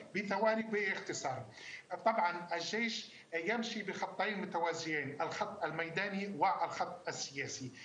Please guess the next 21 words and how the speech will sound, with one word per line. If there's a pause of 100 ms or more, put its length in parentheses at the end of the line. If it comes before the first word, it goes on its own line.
(180)
وهو (200)
لا
يخفى
على
أحد (200)
صاحب (140)
النفس
الطويل. (480)
فكم، (180)
فكم
صبر
الجيش (260)
على
الإحاطات
المحبطة (300)
للسيد
غسان
سلامة، (380)
عشرات
وعشرات، (240)
آه،